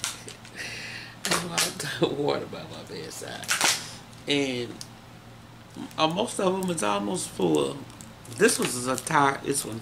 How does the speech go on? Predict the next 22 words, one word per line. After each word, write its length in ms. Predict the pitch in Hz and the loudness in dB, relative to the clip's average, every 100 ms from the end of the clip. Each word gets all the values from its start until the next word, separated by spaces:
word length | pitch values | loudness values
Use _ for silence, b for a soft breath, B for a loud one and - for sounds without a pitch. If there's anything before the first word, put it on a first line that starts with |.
| - | -4
is 100 | - | -6
full 260 | - 123 113 | -4 -4 -6
in, 360 | 139 - - 135 | -8 -10 -4 -4
in 100 | 131 | 0
its 140 | 123 - 123 | 2 4 4
entirety. 560 | 120 - - - - - B B B B B B B B B - - | 4 2 0 0 -6 -6 B B B B B B B B B -10 2
That 200 | 147 160 | 6 6
one 160 | 151 | 6
is 180 | 147 - | 4 2
full. 180 | - 117 110 - - - - - - - - - - - - - - - - - - - - - - - | 2 0 4 4 6 4 2 0 0 0 -2 -8 -14 -16 -16 -16 -16 -14 -16 -16 -16 -18 -18 -18 -16 -6
This 300 | 139 147 143 | 2 2 2
one, 260 | 131 127 120 - | -2 0 0 0
these 320 | 131 151 147 | 4 4 4
are 160 | 139 127 120 - - | -2 -4 -6 -4 -4
halfway. 1120 | 131 123 120 - - 127 - - - - - | -2 -2 4 4 4 2 0 2 2 2 8
And 80 | 156 | 10
I 220 | 156 151 143 - - | 10 10 6 2 0
keep 220 | - 240 240 | 8 8 10
'em 120 | 170 | 10
room 280 | 180 180 160 | 10 10 8
temperature 480 | 196 196 185 165 156 | 4 4 2 2 4
because 640 | 156 170 160 143 156 - | 4 10 12 12 6 -2